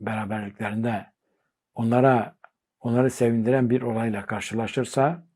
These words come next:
bu Allah'tandır diyorlar. Ama kendilerini üzecek bir durumla karşılaşırsa, karşılaştıklarında bu da sendendir diyorlar.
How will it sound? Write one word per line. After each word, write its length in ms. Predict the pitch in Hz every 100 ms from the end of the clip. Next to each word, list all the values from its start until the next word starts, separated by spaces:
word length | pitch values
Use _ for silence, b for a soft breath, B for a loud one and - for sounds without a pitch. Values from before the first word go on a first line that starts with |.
| _ _ _ _ _ -
bu 140 | 139
Allah'tandır 720 | 131 123 110 131 120 92 90
diyorlar. 420 | 87 78 - - - - _ _ _ _ _ _ _ _ _ _
Ama 240 | 117 139
kendilerini 520 | - 117 113 117 139
üzecek 460 | 165 113 117 107 104
bir 160 | 110
durumla 320 | 101 104 104 101
karşılaşırsa, 920 | 104 - 101 98 113 - 135 175 - _ _ _ _
karşılaştıklarında 1120 | 117 107 110 101 - - 107 98 131 151 165 _ _ _ _ -
bu 100 | 135
da 100 | 139
sendendir 640 | 131 120 123 120 101 85
diyorlar. 400 | 80 82 80 -